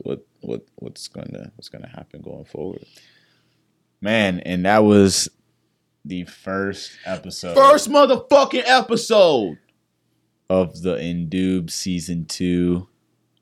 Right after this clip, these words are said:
Speaker 2: podcast.
Speaker 1: Stop motherfucking playing. We in the motherfucking pocket. We locked the fuck in.
Speaker 2: And please go follow the YouTube channel.
Speaker 1: Yeah.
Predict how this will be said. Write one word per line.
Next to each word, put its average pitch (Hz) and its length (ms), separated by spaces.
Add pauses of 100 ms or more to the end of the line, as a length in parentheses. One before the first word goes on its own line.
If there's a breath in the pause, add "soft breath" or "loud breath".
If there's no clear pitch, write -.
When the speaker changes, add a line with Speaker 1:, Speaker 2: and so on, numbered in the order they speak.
(200)
Speaker 2:
podcast. 76 680
Speaker 1:
Stop 110 340
motherfucking 101 720
playing. 95 340
We 95 140
in 95 120
the 87 60
motherfucking 101 840
pocket. 92 560 (260 loud breath)
We 78 140
locked 90 420
the 110 80
fuck 107 440
in. 87 440
Speaker 2:
And 85 200
please 104 360
go 101 220
follow 104 480
the 98 140
YouTube 104 500
channel. 123 480 (280)
Speaker 1:
Yeah. 113 360